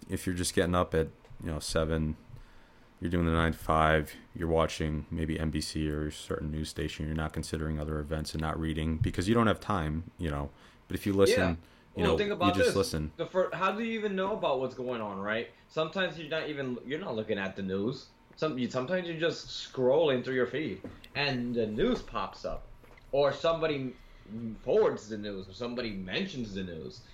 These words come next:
Speaker 2: So sometimes you're not even looking at the news, and s-, and very convenient, you're gonna find the mainstream news.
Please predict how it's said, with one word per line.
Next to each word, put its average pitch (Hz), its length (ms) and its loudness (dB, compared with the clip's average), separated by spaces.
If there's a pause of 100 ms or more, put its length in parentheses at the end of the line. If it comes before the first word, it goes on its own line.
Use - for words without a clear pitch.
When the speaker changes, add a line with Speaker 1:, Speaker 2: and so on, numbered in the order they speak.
(100)
Speaker 2:
So 127 140 0
sometimes 170 380 0
you're 214 80 4
not 175 140 2
even 101 260 0
looking 156 260 2
at 110 120 0
the 107 80 -6
news, 95 300 -6 (420)
and 127 160 0
s-, - 220 -12 (280)
and 131 200 -2
very 131 220 2
convenient, 185 760 -2
you're 131 200 -4
gonna 139 240 4
find 139 500 0
the 135 80 0
mainstream 135 600 -2
news. 85 380 -6